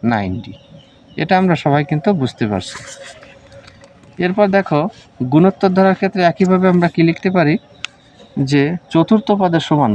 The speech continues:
বলছে, তাই না? দ্বিতীয় পদ কি হবে? a plus d, অর্থাৎ দ্বিতীয়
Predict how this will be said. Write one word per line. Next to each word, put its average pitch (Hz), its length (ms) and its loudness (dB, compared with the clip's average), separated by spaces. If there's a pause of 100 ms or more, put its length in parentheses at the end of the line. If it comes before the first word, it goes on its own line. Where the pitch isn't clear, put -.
বলছে, 98 240 -6 (220)
তাই 170 200 0
না? 196 80 2 (800)
দ্বিতীয় 139 380 0
পদ 156 140 -2 (100)
কি 170 140 2
হবে? 196 180 4 (500)
a - 20 4 (120)
plus 147 260 2 (140)
d, - 20 -8 (260)
অর্থাৎ 135 200 0 (100)
দ্বিতীয় 147 320 2